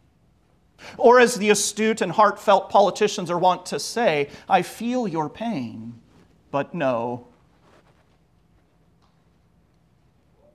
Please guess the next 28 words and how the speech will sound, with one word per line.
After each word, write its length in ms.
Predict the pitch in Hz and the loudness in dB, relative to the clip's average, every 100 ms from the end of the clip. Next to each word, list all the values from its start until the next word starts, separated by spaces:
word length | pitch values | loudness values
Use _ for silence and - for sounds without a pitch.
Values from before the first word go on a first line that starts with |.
| _ | _
You, 240 | 147 151 175 | -4 -2 0
in 100 | 151 | -2
the 140 | 147 | -4
end, 240 | 143 131 127 | -4 -6 -10
are 140 | 123 | -14
just 560 | 110 135 120 - - _ _ _ _ _ - | -10 -8 -8 -12 -20 _ _ _ _ _ -18
a 80 | 120 | -12
number." 380 | 123 120 - - _ _ _ _ _ _ _ _ _ _ _ _ _ _ _ _ _ _ _ _ _ _ _ _ | -10 -10 -12 -20 _ _ _ _ _ _ _ _ _ _ _ _ _ _ _ _ _ _ _ _ _ _ _ _
But 140 | - 240 | -2 0
the 40 | |
numbers 360 | 262 339 285 - | 2 0 -2 -4
game 240 | 226 226 | -4 -4
is 100 | 208 | -6
kind 240 | - 196 175 | -6 -6 -6
of 80 | |
mean 300 | 160 196 170 | -6 -6 -6
in 80 | 143 | -8
a 40 | 127 | -10
sort 280 | - 135 | -10 -10
of 100 | 120 | -10
way. 320 | 127 117 139 208 _ _ _ _ _ _ _ _ _ _ _ _ _ - | -8 -8 -8 -12 _ _ _ _ _ _ _ _ _ _ _ _ _ -2
Not 160 | 214 220 | -2 0
just 240 | 226 - | -2 -4
in 80 | 202 | -6
the 100 | 185 | -2
outside 460 | 185 - 185 170 | -2 0 0 0
world 400 | 139 170 175 180 | 0 0 0 0
with 180 | 143 139 | -4 -8